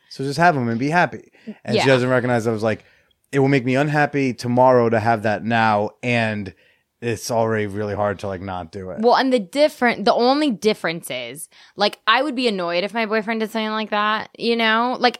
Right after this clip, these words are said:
Speaker 2: but I would get it, but I'd be annoyed too. But the difference is alcohol will kill me.
Speaker 1: Mm.
Speaker 2: So if he's encouraging me to have something that's going to, like, ruin my life and then kill me,
Speaker 1: Yeah.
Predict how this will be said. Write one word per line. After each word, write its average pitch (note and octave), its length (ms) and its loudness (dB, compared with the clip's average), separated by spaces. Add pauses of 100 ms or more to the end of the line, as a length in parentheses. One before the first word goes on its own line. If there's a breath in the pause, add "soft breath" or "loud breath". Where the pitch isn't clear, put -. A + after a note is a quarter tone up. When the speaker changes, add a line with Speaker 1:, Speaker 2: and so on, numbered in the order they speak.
Speaker 2:
but C4 120 2
I A#3 80 4
would G#3 160 -2
get D#3+ 200 0
it, E3+ 260 -2
but E3+ 100 -2
I'd E3+ 100 0
be D#3+ 120 -4
annoyed D#3+ 220 -6
too. E3 160 0 (360 loud breath)
But - 180 0
the F3 140 -10
difference A3 380 0
is F#3+ 180 0
alcohol G3 320 4
will E3+ 80 0
kill D#3 340 -4
me. A3+ 420 -2
Speaker 1:
Mm. A2 300 -4
Speaker 2:
So F#3 180 2
if F#3 100 0
he's A#3 220 2
encouraging G3+ 540 0
me F#3 80 0
to F3+ 80 2
have E3+ 160 4
something F3+ 260 -2
that's E3 160 -4
going E3+ 260 0
to, D#3 220 -6 (160)
like, D#3 220 0
ruin E3+ 400 2
my E3 140 0
life D#3 240 0
and D#3 120 -6
then C#3+ 140 -6
kill D3 300 -4
me, F#3+ 300 -2
Speaker 1:
Yeah. G2 100 -6